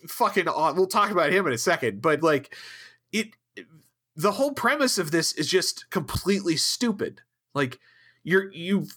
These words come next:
decided to, like, play this intricate game with Voyager so that they could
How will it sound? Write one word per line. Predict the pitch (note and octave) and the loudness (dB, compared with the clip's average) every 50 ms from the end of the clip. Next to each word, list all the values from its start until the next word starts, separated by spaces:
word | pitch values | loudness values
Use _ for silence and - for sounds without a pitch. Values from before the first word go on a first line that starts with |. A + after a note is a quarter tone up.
| _ _ C#3+ | _ _ -2
decided | - F#3+ F#3 - - F#3+ F3+ G3+ G#3 A3+ A3 A3 G3 G3 | -2 0 0 2 2 2 2 4 4 2 2 2 0 -4
to, | - - G3 | -2 -2 0
like, | D#3+ E3 E3 D#3 D3 - - - _ - | 0 2 2 0 0 -4 -8 -18 _ -10
play | - - D#3+ E3 F#3 | -2 2 2 2 4
this | F3+ F#3+ F#3+ - - - | 2 0 -2 -2 -4 -6
intricate | D3+ D#3 - - G3 G3 G3 F3+ A#2 G#2+ | -6 -4 -2 -4 -2 0 0 -2 -2 -2
game | B2+ C#3 C#3+ D3+ | -4 -2 0 0
with | D#3+ D#3+ D3 - | 0 0 -2 -2
Voyager | A#2 B2 B2+ C3+ C#3+ C3+ F3 F3+ E3+ | -2 0 0 2 2 2 0 0 0
so | - - D3+ | 0 -2 -2
that | B2+ C3+ C3+ B2+ C#3+ | -2 -2 -2 0 0
they | C#3 C3+ | 0 0
could | C3 - C3+ B2+ B2 | 0 0 -2 -2 -2